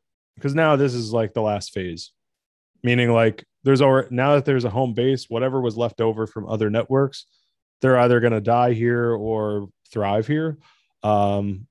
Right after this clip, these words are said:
and so I'm interested to see what kind of lasts. I, I don't mean to bring that up 'cause of Pennyworth. I just mean it insofar as we talked about even before, Doom Patrol came from D C Universe Titans as well. Those are carryovers from there,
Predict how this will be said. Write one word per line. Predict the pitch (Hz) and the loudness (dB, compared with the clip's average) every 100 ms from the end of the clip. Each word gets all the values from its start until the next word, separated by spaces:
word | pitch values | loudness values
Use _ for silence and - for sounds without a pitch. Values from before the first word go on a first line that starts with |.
| _ _ _ - | _ _ _ -2
and | 117 117 | 0 0
so | 123 | 2
I'm | 123 131 | 4 2
interested | 123 117 131 | 0 -2 -2
to | 110 | -2
see | - 120 | -2 -4
what | 104 104 | -2 -4
kind | - 113 107 | -2 -2 -2
of | 98 | -2
lasts. | 101 107 117 147 | -2 0 0 0
I, | 127 139 | 2 4
I | |
don't | 135 123 | 4 4
mean | 131 | 2
to | 123 | 2
bring | 113 120 | 2 2
that | 110 | 0
up | 110 - | -2 -2
'cause | 127 107 | -2 -2
of | |
Pennyworth. | - 127 107 107 101 | -2 -2 0 -2 -2
I | 113 | -2
just | 117 107 | -2 -2
mean | 117 117 | -2 -2
it | - - - - | -8 -20 -18 -2
insofar | 139 143 131 135 127 | 0 2 2 4 6
as | 120 110 107 - _ _ _ _ | 4 2 -4 -14 _ _ _ _
we | 131 | -4
talked | 127 131 120 | 0 0 0
about | 120 120 | -2 -2
even | 120 113 | -2 -6
before, | 107 131 101 | 0 0 0
Doom | 131 120 | -2 -2
Patrol | 120 117 110 | -2 -2 -2
came | 117 110 | -4 -6
from | 107 104 | -6 -6
D | 110 | -4
C | 104 110 | -6 -4
Universe | 107 104 104 101 | -4 -2 -4 -2
Titans | - 101 101 98 | -2 -2 -4 -8
as | 95 95 | -8 -2
well. | 110 110 | 0 2
Those | 110 107 | 0 0
are | 107 | -4
carryovers | 117 107 107 107 101 - | -4 -2 -2 -4 -6 -10
from | 104 | -4
there, | 143 196 180 | 0 4 2